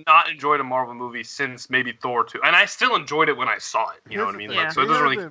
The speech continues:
Speaker 1: compare.
Speaker 2: made a bad movie, like, an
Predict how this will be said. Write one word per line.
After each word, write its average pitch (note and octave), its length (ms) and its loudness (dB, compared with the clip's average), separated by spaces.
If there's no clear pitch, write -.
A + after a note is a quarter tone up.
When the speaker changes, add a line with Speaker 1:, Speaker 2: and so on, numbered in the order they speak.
Speaker 1:
compare. A#2+ 180 0
Speaker 2:
made E3 240 -8
a B2 120 -14
bad C3+ 480 -10
movie, A#2 320 -16
like, B2 220 -16
an D3 140 -14